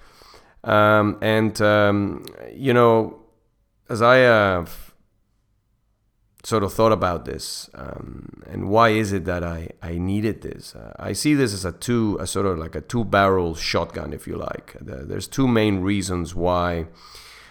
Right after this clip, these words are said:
I attempted so, I worked so hard, and, and what was behind it, um, was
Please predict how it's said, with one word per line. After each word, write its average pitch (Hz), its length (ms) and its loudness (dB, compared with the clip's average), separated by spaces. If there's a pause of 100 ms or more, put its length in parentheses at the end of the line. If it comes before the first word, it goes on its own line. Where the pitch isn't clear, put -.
(240)
I 95 120 -2
attempted 101 540 2
so, 98 300 2
I 92 160 0
worked 101 380 2
so - 260 -2
hard, 76 380 -8
and, 90 240 -10
and 90 200 -6
what 87 160 -2
was 92 180 -2
behind 98 500 0
it, 87 340 -6
um, 85 720 -12 (100)
was 92 460 -6